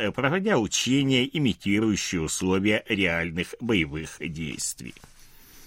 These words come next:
Шестого декабря в Польшу прибыла первая партия вооружений южнокорейского производства.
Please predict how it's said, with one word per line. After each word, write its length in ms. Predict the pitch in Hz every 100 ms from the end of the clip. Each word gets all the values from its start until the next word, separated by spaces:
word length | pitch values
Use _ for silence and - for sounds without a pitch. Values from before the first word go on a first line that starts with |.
| - - - - - -
Шестого 640 | - 165 - 170 160 160 156
декабря 640 | 151 - 156 160 175 160
в 140 | 117 -
Польшу 520 | 156 143 - 117 98
прибыла 600 | 107 98 101 101 101 95
первая 560 | - 117 110 117 123
партия 500 | - 160 147 - 107
вооружений 720 | 95 104 107 104 - 139 127 95
южнокорейского 1000 | 92 90 101 - 107 104 107 - 120 117
производства. 960 | 139 143 143 147 156 143 - - 92